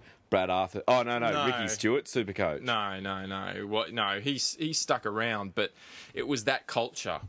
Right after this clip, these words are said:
Speaker 2: that Ricky
Speaker 1: Mm.
Speaker 2: Stewart tried to get rid of. Basically
Speaker 1: Oh,
Speaker 2: going,
Speaker 1: yeah.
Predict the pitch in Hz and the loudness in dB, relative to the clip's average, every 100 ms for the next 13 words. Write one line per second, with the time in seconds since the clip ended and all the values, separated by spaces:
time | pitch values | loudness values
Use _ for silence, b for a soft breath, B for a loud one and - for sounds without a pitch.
0 | - - 107 107 101 90 - 104 92 - | -10 -4 0 0 0 -2 -4 -4 -4 -4
1 | 95 92 101 92 71 95 85 - - - | -4 -4 -6 -6 -4 -6 -6 -8 -12 -2
2 | 107 104 101 98 95 95 92 92 90 85 | -2 0 2 2 2 0 0 -2 -2 -4